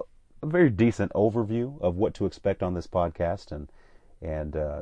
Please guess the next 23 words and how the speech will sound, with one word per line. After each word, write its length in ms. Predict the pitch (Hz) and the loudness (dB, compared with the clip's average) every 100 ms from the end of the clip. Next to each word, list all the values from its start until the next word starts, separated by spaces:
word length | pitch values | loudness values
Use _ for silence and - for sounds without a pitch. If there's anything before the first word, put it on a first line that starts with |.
| - | -10
the 340 | 82 - 87 | -14 -6 -4
vision 440 | 76 101 92 98 101 92 | 0 0 0 -4 -4 -2
that 220 | 87 87 | 2 4
I 100 | 85 | 2
have 220 | 90 85 | 2 -2
for 320 | - 87 85 | -2 -2 -2
it, 80 | 87 - - - - | -4 -10 -20 -18 -6
uh, 100 | 78 | -2
as 180 | 90 90 | 0 -2
it 100 | 80 | -4
stands 300 | - 101 90 | -2 -2 -2
at 100 | 90 | -4
this 140 | 87 | -6
point. 360 | - 95 82 - - - - - - - | -6 -4 -4 -6 -18 -20 -20 -20 -20 -14
Um, 220 | 80 78 | -10 -8
it's 140 | 85 | -8
still 220 | - 101 - | 0 0 4
early 300 | 113 117 110 | 4 4 4
in 80 | 104 | 0
the 80 | 98 | 2
process, 500 | 104 95 - 113 - | 4 4 2 -2 -2
so, 380 | - 85 80 - _ - - - - - | 0 2 0 -6 _ -20 -20 -20 -16 -8
uh, 400 | 76 73 71 | -6 -4 -6